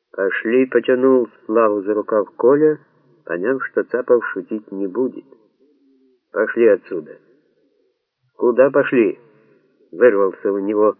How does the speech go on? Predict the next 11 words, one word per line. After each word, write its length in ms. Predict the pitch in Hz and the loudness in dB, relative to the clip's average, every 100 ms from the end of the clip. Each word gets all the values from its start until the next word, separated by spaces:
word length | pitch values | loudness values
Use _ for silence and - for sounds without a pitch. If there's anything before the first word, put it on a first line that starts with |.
| _ _ | _ _
из 160 | 101 95 | -10 -4
рук 320 | 104 107 - - | -2 -2 -4 -12
Слава. 380 | 101 92 76 - _ _ _ _ _ _ _ _ _ - | -6 -6 -6 -14 _ _ _ _ _ _ _ _ _ -6
"Он 220 | 120 107 | -4 2
дурит, 340 | 143 131 131 - _ _ | 4 4 0 -6 _ _
нас 320 | 101 127 127 | -2 0 2
обманывает, 720 | 131 113 110 127 131 131 135 - _ _ _ _ _ _ | -2 -2 -2 0 2 2 2 0 _ _ _ _ _ _
а 80 | - | -8
ты 120 | 90 | -2
ему 160 | 127 135 | 2 4
веришь?" 600 | 135 156 117 92 - - | 6 6 6 0 -8 -14